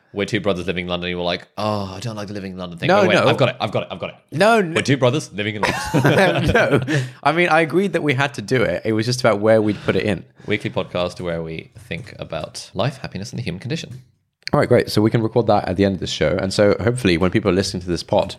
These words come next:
Speaker 2: this will actually have the new intro. And then they'll hear us talk about, talk for twenty minutes about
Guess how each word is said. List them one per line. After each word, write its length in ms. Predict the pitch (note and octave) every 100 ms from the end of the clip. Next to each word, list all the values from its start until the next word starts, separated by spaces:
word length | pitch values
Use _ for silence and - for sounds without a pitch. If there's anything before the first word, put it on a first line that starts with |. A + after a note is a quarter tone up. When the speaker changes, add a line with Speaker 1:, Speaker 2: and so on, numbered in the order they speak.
| -
Speaker 2:
this 180 | G2+ -
will 140 | A2
actually 240 | G2 -
have 140 | G2 G2+
the 80 | F2+
new 200 | G2 G#2
intro. 280 | B2 A#2 D2
And 60 | - - - -
then 160 | G2 G#2+
they'll 140 | G#2
hear 200 | F#2+ G#2+
us 80 | G2
talk 220 | - A2
about, 580 | F#2+ F2+ - - - -
talk 180 | - G2
for 80 | F2
twenty 220 | G#2+ G2
minutes 300 | G2 F2 -
about 340 | E2+ E2 -